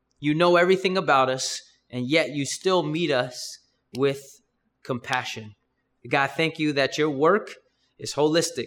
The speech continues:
It's, it's all-encompassing. It's not just physical, and it's not just spiritual, but you think about all of us. And you want us to have a lens to see people like you see them.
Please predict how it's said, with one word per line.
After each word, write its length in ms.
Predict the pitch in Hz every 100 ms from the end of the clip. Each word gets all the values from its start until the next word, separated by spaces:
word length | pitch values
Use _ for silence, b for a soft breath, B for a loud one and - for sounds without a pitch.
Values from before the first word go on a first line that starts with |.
| - -
It's, 340 | 113 - - _ _ _
it's 200 | 120 -
all-encompassing. 960 | 139 147 160 151 151 139 123 - 110 110
It's 160 | -
not 240 | 151 143 131
just 240 | 135 -
physical, 600 | 151 127 127 139 131 127 b b b
and 100 | 113
it's 180 | 107 143
not 220 | 143 120
just 200 | 135 -
spiritual, 580 | - 127 127 131 127 120 -
but 200 | 127 131 - _ _
you 160 | 135 151
think 280 | 156 156 147
about 280 | 135 135 123
all 200 | 127 127
of 120 | 110
us. 360 | 104 - - - _ _ _ _ _
And 160 | 127 139
you 120 | 180
want 200 | 175 180
us 160 | 175 170
to 100 | 139
have 140 | 131
a 60 | 127
lens 500 | 147 151 131 123 -
to 140 | 127
see 280 | - 151 139
people 500 | 214 220 131 127 175 - _ _ _
like 220 | 123 123 135
you 100 | 135
see 220 | - 120
them. 220 | 104